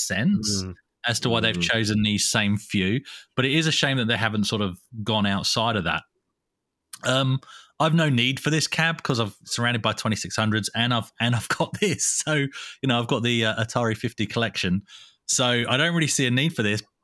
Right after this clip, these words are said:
Speaker 1: But saying that, when you look at the pictures, you know, it does have a trackable. And, uh, is this the first arcade one up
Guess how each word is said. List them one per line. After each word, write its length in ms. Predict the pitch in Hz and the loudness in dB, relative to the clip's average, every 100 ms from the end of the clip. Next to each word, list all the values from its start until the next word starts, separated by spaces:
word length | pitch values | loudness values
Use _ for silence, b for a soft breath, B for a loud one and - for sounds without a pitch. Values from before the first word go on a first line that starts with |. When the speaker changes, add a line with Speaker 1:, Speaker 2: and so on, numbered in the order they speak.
| _ | _
Speaker 1:
But 400 | - 131 - - - _ | -2 -2 -2 -10 -12 _
saying 440 | - 170 156 113 | -2 0 0 0
that, 200 | 85 82 - 123 107 | 0 -4 -6 -6 -2
when 140 | 127 | -2
you 60 | 135 | 0
look 140 | 160 | -2
at 60 | 135 | -2
the 60 | 117 | -4
pictures, 580 | 117 - 117 110 95 | -4 -2 -2 -2 -2
you 100 | 117 | -2
know, 140 | 110 95 | 0 -2
it 140 | 110 104 | -4 -2
does 220 | 131 - | -2 0
have 160 | 135 | -2
a 40 | 113 | -2
trackable. 540 | - 131 - 90 73 - _ _ _ _ _ | -2 -2 -2 -4 -8 -14 _ _ _ _ _
And, 100 | 120 | -2
uh, 120 | 123 - | -2 0
is 160 | 139 - | -2 2
this 200 | 175 175 | 0 2
the 120 | 196 | -2
first 500 | 175 - 147 143 - | -2 -2 0 0 0
arcade 420 | 135 - - 123 117 | -2 0 -2 -2 0
one 200 | 120 117 | 2 2
up 220 | 117 | 0